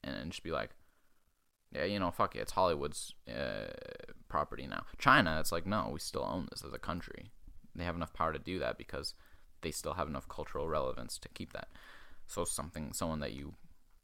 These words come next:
may know, Sun Wukong, or Sun Wukong, if you're white, the Monkey King, monkey dude, got a big staff. He's culturally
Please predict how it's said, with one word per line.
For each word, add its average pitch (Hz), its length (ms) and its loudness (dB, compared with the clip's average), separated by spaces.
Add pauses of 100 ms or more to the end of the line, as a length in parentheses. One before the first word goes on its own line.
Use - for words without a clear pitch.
(120)
may 67 100 -4
know, 58 240 -4 (540)
Sun 107 280 2
Wukong, 98 260 0 (1120)
or 82 220 -4
Sun 87 420 2
Wukong, 87 520 0 (1120)
if - 120 -16
you're 80 100 -4
white, 78 240 0 (1120)
the 107 80 0
Monkey 110 280 2
King, 92 280 -2 (320)
monkey 101 280 2
dude, 92 400 2 (440)
got 87 160 4
a - 20 0
big 85 220 -2
staff. - 600 2 (1200)
He's 143 160 6
culturally 90 400 0